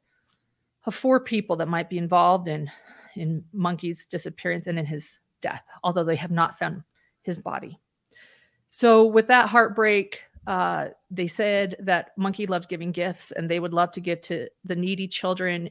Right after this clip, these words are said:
in the Fruitland, Idaho area where they live. And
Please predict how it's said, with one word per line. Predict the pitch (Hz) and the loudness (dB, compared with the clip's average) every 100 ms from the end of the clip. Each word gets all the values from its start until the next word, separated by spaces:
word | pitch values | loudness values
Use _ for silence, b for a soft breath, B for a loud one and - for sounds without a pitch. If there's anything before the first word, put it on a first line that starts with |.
| - | -8
in | 175 165 | -6 -4
the | 151 | -6
Fruitland, | - 151 226 | -4 -2 0
Idaho | 196 185 175 180 | 2 0 0 -2
area | 175 170 165 | -2 -2 -2
where | 165 | -4
they | 165 | -4
live. | 170 190 269 - b b b b b _ _ | -2 0 -2 -4 b b b b b _ _
And | 180 170 175 165 175 | 2 4 4 2 -4